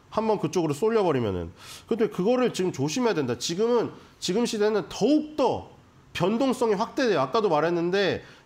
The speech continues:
변동성이 점점점 확대돼서 개인 투자자들은 저-, 더욱더 힘들어지는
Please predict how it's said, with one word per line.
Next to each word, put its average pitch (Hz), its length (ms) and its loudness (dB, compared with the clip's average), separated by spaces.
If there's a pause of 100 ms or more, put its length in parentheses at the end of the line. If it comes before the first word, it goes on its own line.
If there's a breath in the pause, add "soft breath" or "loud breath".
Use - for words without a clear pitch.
변동성이 233 600 0
점점점 233 500 0
확대돼서 190 360 -2
개인 185 220 0
투자자들은 175 380 -2
저-, - 180 -14
더욱더 254 420 0
힘들어지는 160 600 -4